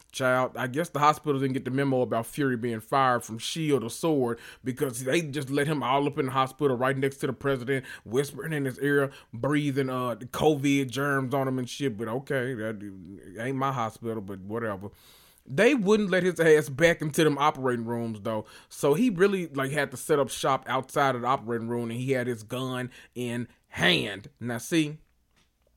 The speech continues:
not to bring them into it 'cause, you know, they my people, but, uh, <laughs> if this was Wakanda,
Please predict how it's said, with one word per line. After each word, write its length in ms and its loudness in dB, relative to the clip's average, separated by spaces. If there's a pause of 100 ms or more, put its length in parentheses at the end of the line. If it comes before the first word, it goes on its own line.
(580)
not 260 4
to 60 -2
bring 260 2
them 140 4
into 340 0
it 80 -2
'cause, 120 -4
you 60 -6
know, 160 -2
they 80 -2
my 140 -6
people, 420 2
but, 220 -2
uh, 420 -4
<laughs> 840 -10 (300)
if 160 -4
this 180 2
was 140 -2
Wakanda, 880 4